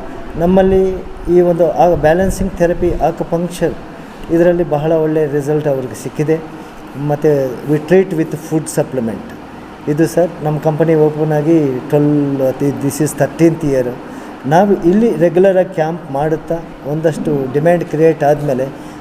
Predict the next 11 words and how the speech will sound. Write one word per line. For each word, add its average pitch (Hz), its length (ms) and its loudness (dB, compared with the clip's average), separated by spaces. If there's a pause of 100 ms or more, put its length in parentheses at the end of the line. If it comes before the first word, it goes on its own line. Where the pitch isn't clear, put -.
we 139 60 0
are 143 240 4
going 151 180 2
to 147 100 -8
start 147 200 2
our 135 180 0 (460)
health, 139 320 -2
ಆ, 117 320 0 (120)
care 123 200 -2
center 131 260 -2 (140)
here. 113 160 0